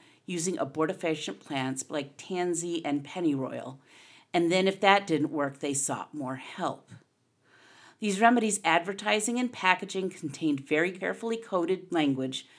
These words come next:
to disguise their true or alternative purposes. A tiny pamphlet for Doctor Martel's French female pills asked what ailment can so worry a suffering woman more than to have her menstruation painful, irregular,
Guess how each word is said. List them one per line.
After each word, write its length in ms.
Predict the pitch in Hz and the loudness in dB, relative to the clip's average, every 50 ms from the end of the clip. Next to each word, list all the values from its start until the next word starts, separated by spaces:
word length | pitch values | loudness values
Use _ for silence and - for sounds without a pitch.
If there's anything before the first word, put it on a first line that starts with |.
| - - _ _ - | -20 -20 _ _ -8
to 120 | - 214 | -4 -2
disguise 640 | 190 185 190 - - - 208 196 185 180 190 190 190 | 0 0 2 2 0 2 2 4 4 4 4 2 0
their 220 | - 180 170 175 | 0 2 2 0
true 460 | 170 - - - - 151 143 143 143 135 | 0 -4 -8 -4 -2 0 2 2 0 0
or 260 | 143 156 147 143 139 | 0 0 2 2 2
alternative 720 | 135 131 127 - - 165 151 143 135 127 139 135 135 - | 2 0 -2 -8 -6 -4 -4 -4 -4 -4 -6 -8 -8 -10
purposes. 840 | - - 202 190 196 - - - - - 73 67 - - - - - - - _ - - - - - - - - | -10 -8 -8 -8 -8 -8 -8 -10 -8 -10 -10 -12 -12 -12 -12 -14 -14 -18 -20 _ -20 -20 -20 -20 -20 -20 -4 -2
A 80 | 170 | -2
tiny 480 | 165 - - 185 190 190 185 175 175 165 | 0 0 -2 0 2 2 4 4 2 0
pamphlet 600 | 170 - - 233 240 247 240 - 196 175 175 - | -2 -4 -4 -2 -2 -2 -2 -2 -2 -2 -2 -2
for 80 | - 165 | -6 -8
Doctor 420 | 143 139 185 196 208 202 - 254 | 0 4 6 6 6 4 0 -2
Martel's 640 | 240 226 208 190 180 180 - - 170 160 151 156 151 - | 0 2 2 2 0 0 -2 0 0 2 2 2 0 -4
French 380 | - - 165 165 170 170 - | -4 0 0 2 2 0 -4
female 500 | - - 202 202 214 196 175 151 139 139 | -8 -8 -6 -4 -2 0 0 2 0 0
pills 580 | 135 120 - - 120 117 117 131 147 - - - - - - - - - - - - _ | -2 -6 -8 -8 -6 -6 -6 -6 -6 -6 -8 -8 -12 -20 -20 -20 -20 -20 -20 -20 -4 _
asked 460 | 175 165 165 165 165 165 - - - | 4 6 6 6 4 2 -4 -2 -2
what 180 | 214 254 - - - | 0 0 0 -2 -2
ailment 460 | 220 220 220 220 214 226 233 233 - | 0 2 2 2 2 0 -2 -4 -6
can 120 | 190 165 | -6 -6
so 300 | 165 165 - - 180 185 | -4 -4 0 2 2 2
worry 400 | 190 170 165 175 175 175 180 180 | 2 2 2 2 2 2 2 2
a 80 | 160 143 | 2 2
suffering 500 | 143 - - 175 156 - - 180 165 160 | 2 0 0 0 -2 -2 0 2 2 4
woman 300 | 147 151 147 151 147 143 | 4 4 4 4 2 2
more 260 | 139 147 156 165 170 | 2 4 4 4 4
than 200 | 165 175 175 170 | 2 0 -2 -2
to 80 | 185 190 | -2 -4
have 240 | - 165 160 151 147 | -2 0 0 0 0
her 120 | 160 165 | 0 0
menstruation 680 | 139 135 143 147 143 - - - 143 143 139 - 143 139 | 2 2 2 2 0 -4 -2 -2 -2 -2 -2 -2 -4 -4
painful, 720 | 135 - - 196 202 208 208 196 - 208 208 202 202 - - - - - - _ | -4 -4 -6 -4 -4 -4 -4 -4 -4 -2 -2 -2 -2 -6 -12 -20 -20 -20 -16 _
irregular, 840 | - 247 226 185 202 233 262 254 208 196 180 165 160 160 156 156 | 0 0 4 6 6 6 6 6 4 2 2 4 4 2 2 0